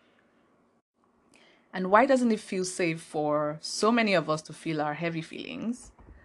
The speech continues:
Well, there are several reasons,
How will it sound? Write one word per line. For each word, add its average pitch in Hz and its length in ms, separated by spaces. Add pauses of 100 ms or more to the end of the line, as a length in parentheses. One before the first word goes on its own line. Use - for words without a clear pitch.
(400)
Well, 175 240
there 165 240
are 165 60
several 208 500
reasons, 160 760